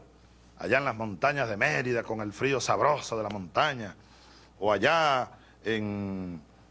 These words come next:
en Canaima, allá al sur del Orinoco, o allá en Los Roques, en Margarita, o aquí mismo en Vargas, o aquí en veintitrés de enero,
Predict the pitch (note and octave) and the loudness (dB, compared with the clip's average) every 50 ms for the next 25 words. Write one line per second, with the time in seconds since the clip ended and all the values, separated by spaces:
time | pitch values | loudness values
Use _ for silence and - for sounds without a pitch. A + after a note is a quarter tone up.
0 | - - - _ - A2 A2 - - A2+ A2 A#2+ E3 F#3+ F#3 E3+ D3+ C#3 A#2+ A#2 | -16 -16 -16 _ -6 -6 -4 0 0 2 2 4 2 2 2 0 -2 -2 -2 -2
1 | G#2+ G2+ F2+ E2 - - - - - - - _ _ - - - _ _ _ - | -2 -4 -4 -8 -10 -14 -18 -20 -20 -20 -20 _ _ -20 -20 -20 _ _ _ -20
2 | - - - E2+ A#2 D3+ E3+ E3+ D#3+ D3+ C#3+ B2+ - - D3+ D3+ C#3+ C#3+ C3+ B2+ | -18 -14 -2 0 2 2 4 4 2 0 0 -4 -2 -2 0 0 0 2 2 0
3 | A#2+ A#2 A2+ B2 D3 E3 E3 D#3+ - - C3 B2+ B2+ B2 A#2+ A#2+ C#3+ D#3 D#3+ D#3 | 0 2 2 2 4 4 2 0 -2 -2 0 2 4 4 4 4 4 2 2 2
4 | D3 C3 A2+ G#2+ A2 C#3 E3+ F3 D#3+ - - C3+ B2+ A#2+ A#2+ A#2+ A#2+ A2+ A#2 A2+ | 0 0 0 2 4 4 4 4 2 0 -4 -6 -4 -2 -2 -2 0 0 2 2
5 | C3+ E3+ F3 E3+ C#3+ - - C#3 C#3 C#3 B2+ - E3+ D#3+ F3 F3 D3+ D3 C#3 B2+ | 2 0 0 -2 0 2 2 4 4 2 2 2 0 0 2 0 2 0 0 2
6 | B2 A#2 D#3 F3+ E3+ D3+ C3 B2 A#2+ G2 - - - - - - - - F3 D#3 | 4 4 6 6 4 4 2 0 0 -2 -2 -8 -18 -20 -20 -20 0 2 4 4
7 | B2 A2 - - G2+ G2+ C#3 E3+ F3+ D3+ A#2+ G#2+ A2 G#2 F#2+ - G#2 G2 - G2+ | 4 2 0 -4 -2 -2 0 0 -2 -4 -4 -2 -4 -4 -2 -4 -6 -4 -2 -2
8 | F#2+ G2 F2+ E2+ G#2+ C3+ D#3+ E3 C#3+ A#2 | -2 -2 -2 0 2 2 4 2 2 0